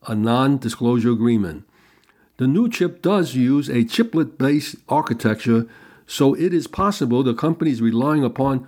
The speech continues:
multiple fabs for production. In either case, the Zhaozhen K X seven thousand chips are sure to be one of the fastest C P Us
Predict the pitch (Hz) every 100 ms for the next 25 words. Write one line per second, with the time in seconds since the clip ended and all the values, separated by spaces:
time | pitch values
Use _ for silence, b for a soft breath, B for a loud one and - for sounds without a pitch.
0 | B 120 117 156 202 120 107 - 110 101
1 | 90 - 104 110 95 101 - 87 80 80
2 | b b b b b b b b 190 180
3 | 180 170 - 120 147 - - b b b
4 | b 139 - 170 185 - 135 143 160 -
5 | B - 147 165 156 147 - 151 143 139
6 | 139 135 127 123 143 139 117 107 - 135
7 | 151 131 131 135 135 113 110 - 147 151
8 | - 160 - 143 143 143 131 131